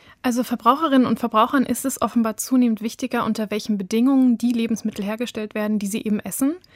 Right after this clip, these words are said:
Und neben Preis und Geschmack spiele deshalb auch eine Rolle, ob die Lebensmittel ökologisch und fair produziert werden,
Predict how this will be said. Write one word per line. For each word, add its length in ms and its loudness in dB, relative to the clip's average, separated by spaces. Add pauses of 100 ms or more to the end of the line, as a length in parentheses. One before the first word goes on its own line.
(440)
Und 160 4
neben 280 4
Preis 320 0
und 100 2
Geschmack 540 -4
spiele 320 0
deshalb 360 -4
auch 140 -2
eine 200 0
Rolle, 320 0
ob 120 -8
die 80 -6
Lebensmittel 540 -4
ökologisch 480 -4
und 160 -8
fair 200 0
produziert 540 -4
werden, 460 -2